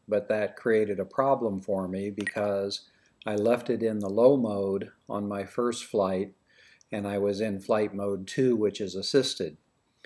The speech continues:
The assisted mode already has a low rate, and my low rate on top of that made it almost impossible to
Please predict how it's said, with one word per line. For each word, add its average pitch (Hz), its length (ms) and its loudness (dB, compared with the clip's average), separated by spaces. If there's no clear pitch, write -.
The 117 100 0
assisted 147 460 0
mode 120 300 6
already 117 560 6
has 104 220 0
a 101 40 0
low 98 280 0
rate, 92 420 -2
and 98 160 -4
my 104 200 -2
low 113 180 4
rate 110 320 4
on 101 220 -4
top 135 280 0
of 107 100 4
that 90 340 -6
made 104 260 -2
it 110 60 2
almost 107 480 0
impossible 101 960 0
to 107 220 -2